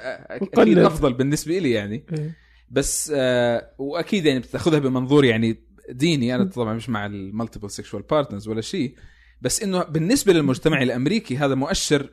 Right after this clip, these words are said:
Speaker 1: بدك تاخذه في سياقه الاجتماعي.
Speaker 2: مم.
Speaker 1: <clears throat> إنه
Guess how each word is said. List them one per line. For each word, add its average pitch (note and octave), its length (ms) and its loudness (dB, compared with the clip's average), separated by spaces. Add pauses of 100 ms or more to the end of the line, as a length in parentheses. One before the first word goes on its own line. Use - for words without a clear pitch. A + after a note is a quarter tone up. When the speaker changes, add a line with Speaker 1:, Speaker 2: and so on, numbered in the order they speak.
(160)
Speaker 1:
بدك - 120 -6
تاخذه C#3+ 260 -4
في B2 100 -10
سياقه C#3 420 0
الاجتماعي. G#2+ 480 -6
Speaker 2:
مم. C3 640 -4 (260)
Speaker 1:
<clears throat> - 340 -20
إنه B2+ 300 -2